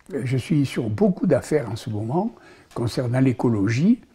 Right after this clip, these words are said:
où l'écologie, eh, il y a deux choses à l'écologie. Il y a la science, et qui est une science, euh, vous savez, costaud, parce qu'il faut savoir des mathématiques, de la, de la biologie, bon, tout ça. Et puis l'écologue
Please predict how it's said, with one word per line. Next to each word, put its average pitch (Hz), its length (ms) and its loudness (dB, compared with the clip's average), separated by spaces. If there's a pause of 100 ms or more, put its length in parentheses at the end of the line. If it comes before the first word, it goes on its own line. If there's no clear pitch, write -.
(420)
où 143 240 2
l'écologie, 123 840 2 (440)
eh, 123 260 -2
il 113 60 -4
y 120 80 2
a 120 60 6
deux 127 160 2
choses 156 300 4
à 107 80 2
l'écologie. 110 720 -2
Il 110 100 -2
y 143 40 4
a 104 220 -2 (360)
la 110 120 2
science, - 640 -2 (440)
et 120 100 2
qui - 140 -4
est 104 60 0
une 95 60 0
science, - 480 -2
euh, 90 140 -4 (540)
vous 120 120 -4
savez, 131 300 0
costaud, 190 460 2
parce 120 180 -2
qu'il 120 100 -10
faut 110 280 -4
savoir 117 280 -4
des 107 100 -4
mathématiques, 107 680 -4
de 107 60 -2
la, 123 600 0
de 110 140 -2
la 107 80 0
biologie, 107 560 -2
bon, 139 240 -2 (220)
tout - 100 -12
ça. - 260 -6 (800)
Et 127 100 0
puis 214 500 4
l'écologue 127 920 0